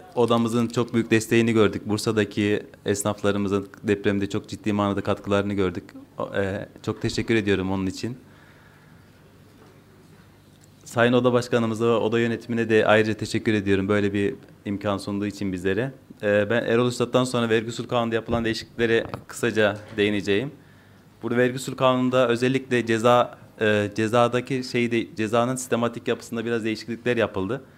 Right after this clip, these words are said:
Bunlardan bahsedeceğim. Biraz televizyonlarda gündem olan işte memur, şey, mükellef olmayan kişilerin de artık ödemelerini teslim etme zorunluluğu kapsamına alındı. Ee, ha-, banka para, bankalarda para transferi yapılan kişilerle ilgili,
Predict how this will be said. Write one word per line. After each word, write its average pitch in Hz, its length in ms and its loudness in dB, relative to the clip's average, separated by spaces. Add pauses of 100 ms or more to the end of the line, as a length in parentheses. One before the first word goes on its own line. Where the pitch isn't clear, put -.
(380)
Bunlardan 117 420 2
bahsedeceğim. 104 540 0
Biraz 117 240 2
televizyonlarda 113 520 2
gündem 117 340 2
olan 110 320 2 (180)
işte 110 420 -2 (160)
memur, 113 440 -2
şey, 104 340 -2 (240)
mükellef 117 380 -2
olmayan 117 280 0
kişilerin 113 460 0
de 107 260 4 (360)
artık 110 300 4
ödemelerini 110 460 0
teslim 107 300 -8
etme 110 220 -4
zorunluluğu 107 460 -2
kapsamına 110 500 2
alındı. 98 460 2 (600)
Ee, 101 60 4
ha-, 104 500 2
banka 120 360 2
para, 117 380 4
bankalarda 113 640 0
para 110 200 0
transferi 113 400 -2
yapılan 110 360 0
kişilerle 110 420 -2
ilgili, 104 400 2